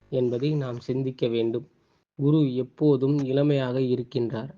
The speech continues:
அவரை நரைத்திரை மூப்பு என்பவை அணுகுவதில்லை. அதே போலவே தங்களையும் நரைத்திரை மூப்பு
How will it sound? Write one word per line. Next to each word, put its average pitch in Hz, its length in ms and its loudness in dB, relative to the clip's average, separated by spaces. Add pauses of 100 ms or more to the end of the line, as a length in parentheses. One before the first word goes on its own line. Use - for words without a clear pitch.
அவரை 123 340 -4
நரைத்திரை 135 600 -2
மூப்பு 127 480 -4
என்பவை 123 480 -4 (360)
அணுகுவதில்லை. 127 760 0 (100)
அதே 143 280 -2
போலவே 135 540 -4
தங்களையும் 139 640 -2
நரைத்திரை 131 560 -4
மூப்பு 120 500 -6